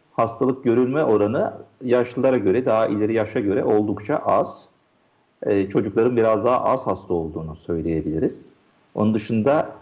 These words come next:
hastalandıkları zaman da hastalığı çoğunlukla belirtisiz geçirdiklerini veya daha az belirtiyle daha hafif geçirdiklerini, e, söyleyebiliriz. Ama sonuçta altta yatan bazı hastalığı olan çocukların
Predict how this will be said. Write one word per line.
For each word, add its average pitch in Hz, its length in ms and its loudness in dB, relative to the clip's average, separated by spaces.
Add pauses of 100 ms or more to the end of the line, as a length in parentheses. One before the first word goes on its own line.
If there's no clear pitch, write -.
(280)
hastalandıkları 120 840 2
zaman 92 400 0
da 147 180 0
hastalığı 123 580 0
çoğunlukla 123 560 0
belirtisiz 110 640 0 (220)
geçirdiklerini 90 720 0
veya 127 340 2 (420)
daha 165 160 4
az 135 240 2
belirtiyle 92 540 -2
daha 127 220 2
hafif - 260 -6
geçirdiklerini, 92 800 -4 (500)
e, 107 120 0
söyleyebiliriz. 104 840 2
Ama 120 240 0
sonuçta 135 540 0
altta 123 320 0
yatan 110 360 0
bazı 101 280 2
hastalığı 101 400 -2
olan 92 300 0
çocukların 104 600 -2